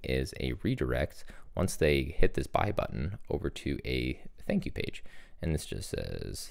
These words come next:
"Thank you, uh, we love you, and thanks so much."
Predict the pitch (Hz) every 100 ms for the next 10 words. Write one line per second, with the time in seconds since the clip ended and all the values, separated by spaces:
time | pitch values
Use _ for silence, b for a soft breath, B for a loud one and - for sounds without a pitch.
0 | - 127 127 - 117 117 113 113 113 117
1 | b b b b b - - - - b
2 | b b b - 50 50 71 71 - -
3 | - 92 - 92 90 92 - 57 64 62
4 | 64 - 64 - - 64 -